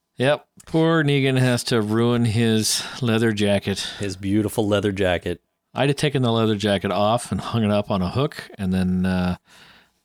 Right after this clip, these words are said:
Speaker 1: uh, put the stench coat on my white T-shirt.
Speaker 2: And come back for the coat, the leather coat later. Leather jacket
Speaker 1: That's
Speaker 2: later.
Speaker 1: right.
Speaker 2: Yeah.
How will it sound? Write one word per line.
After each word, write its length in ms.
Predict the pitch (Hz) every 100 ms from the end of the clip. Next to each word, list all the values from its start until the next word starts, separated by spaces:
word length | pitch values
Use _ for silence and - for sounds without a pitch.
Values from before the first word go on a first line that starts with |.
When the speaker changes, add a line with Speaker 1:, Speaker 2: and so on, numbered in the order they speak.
| _
Speaker 1:
uh, 200 | - 78
put 180 | 92 -
the 80 | -
stench 300 | - 98 92
coat 240 | - 95 -
on 240 | 92 90
my 320 | 87 87 85 85
white 300 | 85 95 -
T-shirt. 540 | 110 - 82 - - _
Speaker 2:
And 140 | 104
come 160 | - 117
back 220 | 120 123
for 120 | -
the 140 | 123 123
coat, 300 | - 139 - _
the 200 | 127 127
leather 300 | 120 131 135
coat 260 | - 151 -
later. 280 | 170 95 - _ _ -
Leather 200 | 110 113
jacket 220 | 135 -
Speaker 1:
That's 20 | 131
Speaker 2:
later. 40 |
Speaker 1:
right. 180 | 151 190
Speaker 2:
Yeah. 140 | 135